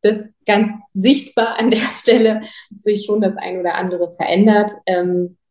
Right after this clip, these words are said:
auch in der Frage natürlich, welche Bedeutung sollte Antirassismus spielen? Äh, was bedeutet es, dass wir ja doch in der Struktur leben, gesellschaftlichen Struktur leben,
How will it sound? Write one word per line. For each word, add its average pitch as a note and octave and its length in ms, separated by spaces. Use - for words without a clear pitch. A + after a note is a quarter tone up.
auch G3 220
in G#3 80
der F#3+ 140
Frage F#3 340
natürlich, G3 520
welche F#3+ 280
Bedeutung F#3 520
sollte F3+ 360
Antirassismus G3+ 920
spielen? G3+ 600
Äh, F3+ 380
was F#3+ 160
bedeutet G3 440
es, F#3+ 100
dass F#3 300
wir F#3+ 60
ja F3+ 340
doch F#3+ 280
in G3 120
der F#3 80
Struktur F#3+ 500
leben, F#3+ 340
gesellschaftlichen F#3 520
Struktur - 420
leben, F#3 420